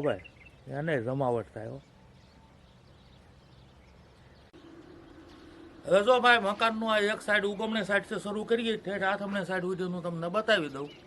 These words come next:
બરાબર? હવે આ છે ને, અહીંયા આપણે જો ચોમાસાનો દેશી ચૂલો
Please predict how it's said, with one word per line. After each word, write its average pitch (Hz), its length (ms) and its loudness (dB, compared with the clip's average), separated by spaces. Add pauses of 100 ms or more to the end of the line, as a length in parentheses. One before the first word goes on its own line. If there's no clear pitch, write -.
(320)
બરાબર? 202 320 2 (960)
હવે 175 160 2 (100)
આ 208 180 6
છે 254 100 2
ને, 240 160 -2 (680)
અહીંયા 208 200 0
આપણે 220 200 2
જો 226 180 2
ચોમાસાનો 208 540 0
દેશી 202 340 0
ચૂલો 202 260 2